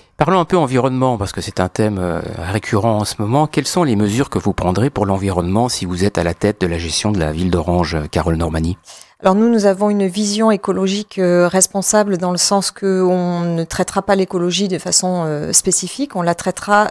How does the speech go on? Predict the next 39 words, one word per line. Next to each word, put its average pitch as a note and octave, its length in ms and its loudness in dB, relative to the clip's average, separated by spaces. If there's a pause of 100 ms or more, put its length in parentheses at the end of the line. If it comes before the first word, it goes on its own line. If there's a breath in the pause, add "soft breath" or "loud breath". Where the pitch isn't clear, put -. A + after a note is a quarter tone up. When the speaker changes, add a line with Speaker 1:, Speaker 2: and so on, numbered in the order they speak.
Speaker 2:
euh, E3+ 200 -4
de E3+ 140 -8
façon F3+ 360 0
transversale F#3+ 640 0
dans E3+ 120 -2
tous F#3+ 200 -6
nos F3+ 80 0
projets. F3+ 380 0 (500 loud breath)
Je F#3 100 -6
pense G#3+ 240 4
que - 60 -2
Speaker 1:
Alors A2 120 2
Speaker 2:
c'est D#3+ 120 2
Speaker 1:
expliquez-vous, C3 400 2
parce G2+ 140 -2
que - 100 -6
façon B2+ 300 -2
transversale A#2 600 0
dans F#2+ 120 -4
tous - 140 -6
les G#2+ 100 0
projets, A2+ 320 0
je - 80 -8
suis A2+ 100 -6
pas A#2 160 -2
sûr B2 180 0
que - 60 -8
tout - 120 -4
le G2+ 60 0
monde G#2 120 2
Speaker 2:
Ben, F#3 60 4
Speaker 1:
comprend. G3+ 140 2
Speaker 2:
c'est-à-dire C4+ 300 2
que G#3+ 80 -2
quand A3+ 260 -4
on A3+ 60 -2
monte G#3 260 0
un F#3 80 0
projet, A3+ 460 2